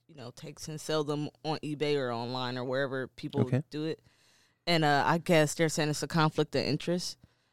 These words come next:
Speaker 1: except for she already told the job that her son, uh, you know, his little side business, but he started making all this money, and then they fired her.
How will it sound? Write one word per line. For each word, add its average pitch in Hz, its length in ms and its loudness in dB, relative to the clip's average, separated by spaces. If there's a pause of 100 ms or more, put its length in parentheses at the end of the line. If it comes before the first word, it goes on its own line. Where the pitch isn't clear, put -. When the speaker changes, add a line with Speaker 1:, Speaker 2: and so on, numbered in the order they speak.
(180)
Speaker 1:
except 165 360 2
for 156 140 4
she 180 240 2
already 170 340 8
told 214 320 6
the 220 80 -2
job 139 400 4
that 135 380 4
her 156 240 0
son, 151 600 2 (500)
uh, 143 480 4 (120)
you 190 120 -4
know, 147 180 0
his 160 320 0
little 143 240 4
side 190 340 6
business, 131 600 0
but 147 220 2
he 226 120 4
started 180 280 6
making 165 260 2
all 147 120 4
this 139 220 -2
money, 175 400 2
and 165 140 0
then 202 80 4
they 240 120 4
fired 320 380 4
her. 139 300 0